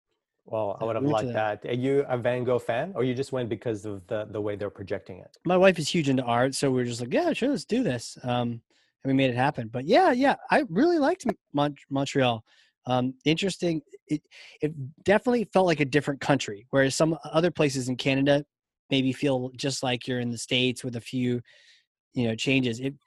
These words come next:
Speaker 2: felt like a different country, and people would talk to you in French, and you'd, you'd hear the bonjours and the, the different things. I actually liked that 'cause it made me feel like I was in France or somewhere else where it was a different culture.
Speaker 1: It's funny how people have different perceptions, 'cause you're right. It does feel like a different country. And when the French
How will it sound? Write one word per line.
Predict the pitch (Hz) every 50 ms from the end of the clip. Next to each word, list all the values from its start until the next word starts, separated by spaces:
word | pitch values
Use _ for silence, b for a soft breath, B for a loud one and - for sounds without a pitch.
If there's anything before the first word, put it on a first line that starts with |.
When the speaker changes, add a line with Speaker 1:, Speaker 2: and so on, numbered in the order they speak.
| _ -
Speaker 2:
felt | 170 156 160 175 185 165
like | 156 147 135
a | 143
different | 139 139 131 143 139
country, | - 151 143 139 - - 120 117
and | 117 117
people | - 151 147 139 147 139
would | 135 135 127 -
talk | - - 160 165 160 -
to | - 156
you | 139 127
in | 123 120
French, | - - 127 123 120 117 117
and | 123 127
you'd, | 127 123 123 139 139 139 139
you'd | 139 139 131
hear | 135 156 165
the | 165 147
bonjours | 139 139 139 131 123 139 135 131 131 127 127 123 120 117
and | 123 120 120
the, | 120 120 120 B B B B B B B -
the | 139
different | 135 131 127 123 -
things. | - 131 127 120 - - - -
I | - 131 214
actually | 269 - 160 143
liked | 127 123 123 151 233 226 - -
that | 120 110 113 -
'cause | - -
it | 135
made | 143 143 147
me | 143
feel | - - 143
like | 139 139 -
I | 135 131
was | 127 131 127 123 117 - b b b b b _
in | 180 208 214 180
France | - 139 131 123 117 -
or | 120 113
somewhere | - 170 175 156 139 135
else | 131 120 120 117 - - -
where | 131 123 120 123
it | 127 127
was | 127 120 113 110 - _ b b b b b _ 123
a |
different | 120 139 131 - - 127 131 -
culture. | - 131 131 - - - 110 113 - _ _ _ _ _ _ _ _ _ _ _ _ _ _ _ _ _ _ _ _ -
Speaker 1:
It's | 147 120 -
funny | - - 151 160 170 156
how | 156 143 135
people | - - 139 127 139
have | 135 127 110 107
different | 117 117 113 107
perceptions, | - 113 - - 123 117 - 123 98
'cause | - - 113 107
you're | 117 123 120
right. | 127 135 139 127 113
It | 117 120 117
does | 135 131 131
feel | - - 160
like | 160 156 -
a | -
different | 127 135 123 - 113 104
country. | - 120 120 - - 104 98 98 101
And | - 120
when | 120 127 135 131
the | 123
French | - _ - - 143 143 151 151 - - - - -